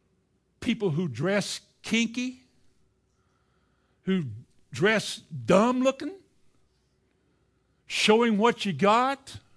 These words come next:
tattooing what you got so they look at it longer. Look at drugs in our society.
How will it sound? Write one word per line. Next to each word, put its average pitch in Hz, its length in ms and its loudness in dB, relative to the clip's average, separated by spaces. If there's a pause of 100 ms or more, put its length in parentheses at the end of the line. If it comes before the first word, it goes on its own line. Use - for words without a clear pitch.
(1200)
tattooing 233 680 0
what 233 240 0
you 208 80 -2
got 233 340 4
so 208 180 -2
they 202 160 2
look 220 240 2
at 220 160 2
it 165 140 2
longer. 254 640 2 (3250)
Look 247 140 -2
at 202 100 -6
drugs 165 540 2
in 165 100 -2
our 156 160 0
society. 147 720 -4